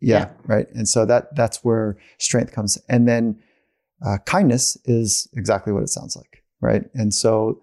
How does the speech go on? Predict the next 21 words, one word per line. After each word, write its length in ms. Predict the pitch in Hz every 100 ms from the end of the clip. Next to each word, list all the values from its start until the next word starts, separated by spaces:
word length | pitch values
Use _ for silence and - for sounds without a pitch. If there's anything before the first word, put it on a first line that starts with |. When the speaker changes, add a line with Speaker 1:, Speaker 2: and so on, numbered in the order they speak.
| -
Speaker 1:
those 200 | 139 160
are 40 |
the 80 | 151
two 160 | - 135
that 160 | -
guide 240 | 117 117 -
us. 320 | - - - _ _ _ _ -
And 220 | 123 107
so, 540 | - 117 113 113 110 -
um, 380 | 110 101 101 98 _ _ _ _ _ -
anyways, 300 | 117 110 - -
I, 120 | 117 -
I 60 | 131
didn't 220 | 131 123
have 160 | 127 123
a 20 |
third 220 | 120 120 -
category. 440 | 131 127 117 - - -
<laughs> 220 | 180 - 185
I 100 | 143
didn't 200 | 180